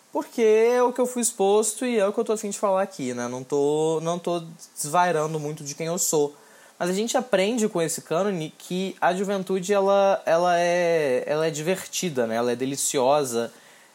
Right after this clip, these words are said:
ela tem, tem gosto de álcool barato e,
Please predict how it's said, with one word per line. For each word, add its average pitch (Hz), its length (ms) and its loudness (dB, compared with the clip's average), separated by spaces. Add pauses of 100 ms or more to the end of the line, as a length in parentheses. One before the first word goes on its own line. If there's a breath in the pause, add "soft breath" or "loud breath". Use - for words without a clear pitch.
ela 123 280 2
tem, 123 1040 -4 (1080)
tem 135 180 -4
gosto 143 420 0
de 127 200 -2
álcool 139 360 4
barato 139 880 2
e, 113 540 -4